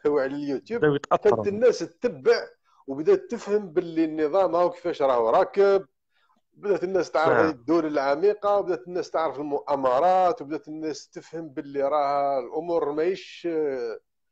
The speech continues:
Speaker 1: ومن خلال هذيك النقاشات والحوارات اللي كانت موضوعية، يعني في الغالب نتاعها
Speaker 2: نعم.
Speaker 1: ممكن بلا كاين دي ديباسمون هكذا،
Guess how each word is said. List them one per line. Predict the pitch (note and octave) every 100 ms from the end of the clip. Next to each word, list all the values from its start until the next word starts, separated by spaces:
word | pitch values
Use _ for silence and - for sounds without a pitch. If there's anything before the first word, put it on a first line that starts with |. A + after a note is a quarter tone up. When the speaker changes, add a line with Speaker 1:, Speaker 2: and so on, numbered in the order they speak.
| _ _
Speaker 1:
ومن | F3 A3 C#4
خلال | - A#3+ A3
هذيك | G3 F#3
النقاشات | F#3+ F#3+ F#3+ - - G#3 F#3
والحوارات | F3+ D3 D#3+ E3 A3+ -
اللي | G3
كانت | - A3+ -
موضوعية، | G3+ G#3 A#3+ C4+ D4 G#3+ D3 A2+ - _ _ _ -
يعني | D#3+ G3+
في | G3+
الغالب | F#3 A#3 F#3+ D#3+
نتاعها | D3+ C#3
Speaker 2:
نعم. | C3 F#2+
Speaker 1:
ممكن | F#2+ - F#3
بلا | D#3+ D#3+
كاين | D#3 D#3 D3
دي | C#3
ديباسمون | C3+ D3 C#3 C3 C3 A#2+ A2
هكذا، | G2+ A#2+